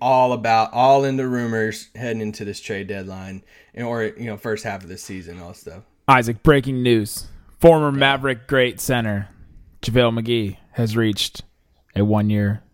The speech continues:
Speaker 2: vet minimum with the Lakers.
Speaker 1: Seriously?
Speaker 2: Yeah.
Speaker 1: Oh my gosh. <laughs> They're just gonna pull in all these Randys.
Speaker 2: <laughs> Oh man.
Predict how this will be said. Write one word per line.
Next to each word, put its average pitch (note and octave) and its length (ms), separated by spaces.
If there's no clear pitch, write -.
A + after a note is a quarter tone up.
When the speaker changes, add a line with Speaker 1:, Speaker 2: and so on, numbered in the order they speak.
Speaker 2:
vet G#2 240
minimum F#2+ 460
with A2 100
the G2 60
Lakers. - 500
Speaker 1:
Seriously? G3 460
Speaker 2:
Yeah. A#2+ 220
Speaker 1:
Oh C3+ 320
my G2 360
gosh. - 640
<laughs> B3 100
They're E3+ 140
just F#3 160
gonna D3 200
pull D3 180
in B2+ 80
all B2 180
these B2 200
Randys. A2 640
Speaker 2:
<laughs> - 40
Oh C3+ 320
man. F#2 480